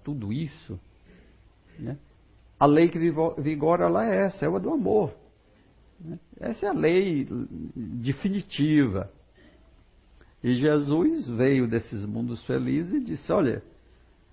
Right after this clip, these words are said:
vocês querem aqui na Terra,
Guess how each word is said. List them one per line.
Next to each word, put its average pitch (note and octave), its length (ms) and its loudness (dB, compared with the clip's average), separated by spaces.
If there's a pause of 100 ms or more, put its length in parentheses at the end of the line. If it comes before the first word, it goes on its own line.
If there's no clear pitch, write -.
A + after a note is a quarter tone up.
(160)
vocês A2+ 500 -2
querem C#3 540 8
aqui A2+ 340 -2
na G2+ 160 -2
Terra, G#2+ 640 0